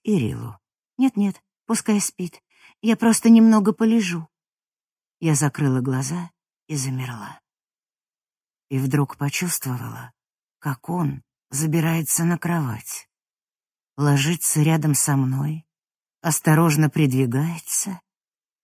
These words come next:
И вот уже мы лежим с ним бок о бок, совсем как каменные изваяния на церковных надгробиях.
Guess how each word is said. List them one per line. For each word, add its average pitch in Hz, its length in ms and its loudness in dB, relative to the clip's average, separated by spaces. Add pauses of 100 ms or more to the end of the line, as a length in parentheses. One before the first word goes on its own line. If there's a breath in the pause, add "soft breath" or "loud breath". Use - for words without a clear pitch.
(400)
И 143 120 4
вот 185 260 4
уже 180 340 2
мы 208 200 4
лежим 190 520 2
с - 160 -6
ним 135 360 -2
бок 214 340 -6
о 240 160 -2
бок, 139 340 -10 (500 loud breath)
совсем 175 520 0
как 170 220 -2
каменные 160 800 2
изваяния 151 800 2
на 135 140 0
церковных 135 600 -2
надгробиях. 127 920 -6